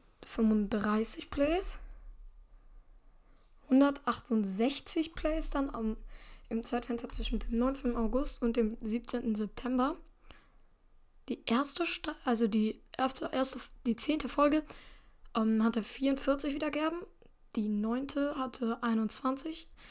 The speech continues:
und Folge eins hatte zwanzig Plays. Meine erste Folge scheint bei euch ganz schön beliebt zu sein.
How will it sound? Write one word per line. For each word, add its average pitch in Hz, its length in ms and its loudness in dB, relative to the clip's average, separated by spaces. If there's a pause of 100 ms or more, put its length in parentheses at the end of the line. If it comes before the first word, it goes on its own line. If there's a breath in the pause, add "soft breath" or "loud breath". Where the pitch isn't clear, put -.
(260 loud breath)
und 226 420 2 (220)
Folge 233 320 0
eins 233 220 0
hatte - 220 -6
zwanzig - 880 -2
Plays. 220 500 -2 (840 loud breath)
Meine 240 160 2
erste 247 220 0
Folge 247 220 2
scheint 247 240 2
bei 240 120 2
euch 233 80 0
ganz 247 140 -2
schön 247 120 -4
beliebt 277 240 0
zu 247 80 -2
sein. 240 220 2